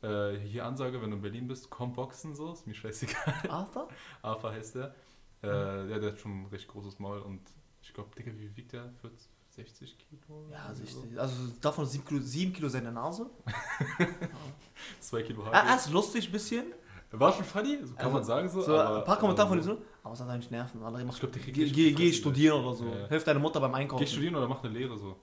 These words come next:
Speaker 2: Ja.
Speaker 1: Dicker, voll die beste, den besten Kommentar bei manchen Rappern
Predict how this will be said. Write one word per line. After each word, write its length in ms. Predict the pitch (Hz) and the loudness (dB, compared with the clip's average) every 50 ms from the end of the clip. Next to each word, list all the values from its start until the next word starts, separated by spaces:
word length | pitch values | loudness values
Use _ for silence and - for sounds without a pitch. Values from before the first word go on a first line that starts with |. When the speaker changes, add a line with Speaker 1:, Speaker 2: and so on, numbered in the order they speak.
| - - | -16 -14
Speaker 2:
Ja. 140 | 127 123 120 | -10 -8 -4
Speaker 1:
Dicker, 240 | 123 143 139 208 180 - | -4 -2 -2 0 -2 -4
voll 340 | - - 160 185 185 - - 135 - - - - | -4 -4 -4 -4 -4 -4 -6 -12 -16 -18 -16 -12
die 80 | 113 110 | -10 -10
beste, 760 | 101 - - - 165 170 - - - - 190 190 196 208 214 - - - - - - - - - | -10 -8 -8 -8 -8 -6 -8 -8 -8 -6 -6 -6 -6 -6 -10 -14 -18 -20 -20 -20 -20 -18 -12 -10
den 180 | 107 107 107 - - | -10 -10 -10 -8 -6
besten 380 | 196 185 - - - - 170 156 | -6 -4 -4 -6 -6 -8 -8 -8
Kommentar 640 | - 139 139 135 135 131 - - 143 156 165 156 127 | -6 -6 -6 -6 -6 -6 -8 -10 -10 -8 -8 -6 -4
bei 100 | 117 113 | -4 -4
manchen 340 | 113 127 - - - 135 113 120 | -4 -4 -6 -6 -6 -6 -6 -6
Rappern 400 | 143 139 - 131 135 160 180 | -8 -8 -8 -8 -8 -8 -10